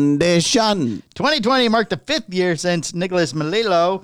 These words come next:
Speaker 2: f-, uh, started his own cigar company.
Speaker 1: Yes.
Speaker 2: In that short period of
Speaker 1: My
Speaker 2: time,
Speaker 1: good friend, Nick.
Speaker 2: it's already been, only been five years.
Speaker 1: Yeah.
Speaker 2: In that short period of time, he became one of the more unique cigar companies, particularly new cigar companies, because of a number of factories. It's,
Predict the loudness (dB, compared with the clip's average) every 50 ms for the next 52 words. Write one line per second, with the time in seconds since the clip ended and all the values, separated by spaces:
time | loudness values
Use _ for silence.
0 | -12 _ _ _ _ _ _ _ -20 -16 -10 -6 -4 -2 -2 -2 -2 -4 -2 0
1 | 0 2 2 2 0 0 0 0 0 0 -2 -4 -2 -2 -2 -2 -2 -6 -8 -8
2 | -10 -14 -12 -4 0 0 0 0 -2 -2 -4 -4 -4 -4 -2 -2 -2 -2 -2 -4
3 | -2 -2 0 0 0 2 2 0 0 -2 -2 -4 -4 -4 -6 -8 -10 -10 -10 -10
4 | -8 -8 -8 -8 -8 -8 -6 -6 -8 -8 -8 -10 -10 -10 -10 -12 -12 -12 -14 -16
5 | -18 -20 _ _ _ -8 -6 -4 -4 -4 -6 -8 -14 _ -8 -4 -4 -4 -2 -2
6 | -2 -4 -4 -4 -4 -4 -4 -2 -4 -4 -4 -2 0 0 0 0 -2 -4 -4 -6
7 | -6 -8 -6 -4 -4 -4 -4 -4 -4 -4 -4 -4 -2 -4 -4 -2 -4 -4 -4 -4
8 | -6 -6 -6 -6 -6 -8 -10 -12 -12 -10 -8 -8 -8 -8 -8 -10 -10 -10 -8 -8
9 | -10 -10 -10 -4 -4 -2 -2 -2 -2 -2 -2 -2 -2 -2 -4 -6 -6 -6 -4 -2
10 | 0 0 0 0 -2 -2 -2 -4 -6 -6 -10 -16 -20 -20 _ _ -12 -6 -2 -2
11 | -2 -2 -2 -2 -2 0 0 0 0 -2 -2 -2 -4 -6 -6 -6 -8 -12 -16 -16
12 | -16 -16 -14 -14 -12 -14 -16